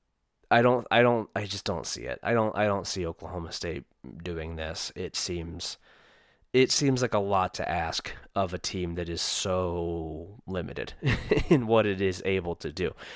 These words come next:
If you're asking Alan Bowman to go and win you a game, you have lost the game. You are not going to win that game 'cause he's not capable of doing that. Um, he's just out there. He's just some guy.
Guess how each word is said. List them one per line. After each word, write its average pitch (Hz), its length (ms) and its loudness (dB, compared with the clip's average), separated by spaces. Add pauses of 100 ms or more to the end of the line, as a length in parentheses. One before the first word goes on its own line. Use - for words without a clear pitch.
(120)
If - 180 -2
you're 113 140 4
asking 120 400 2
Alan 101 300 4
Bowman 92 340 2
to 82 80 -6
go 90 160 2
and 85 100 -2
win 90 180 0
you 82 120 -2
a 85 80 -6
game, 92 360 0
you 87 160 -2
have 82 280 -8
lost 80 360 -4
the 76 80 -8
game. - 340 -8
You 95 200 -2
are 90 100 2
not 90 300 0
going 90 240 -2
to 82 60 -6
win 80 220 -2
that - 180 -8
game - 240 -6
'cause 95 140 -6
he's 92 180 -6
not - 180 -4
capable - 400 -8
of - 120 -12
doing - 260 -12
that. 50 220 -10 (440)
Um, 82 680 -6
he's 101 300 -2 (120)
just 87 420 -2 (180)
out 82 260 -6
there. - 340 -6
He's 135 260 2
just 123 200 4
some 90 280 0
guy. - 340 -4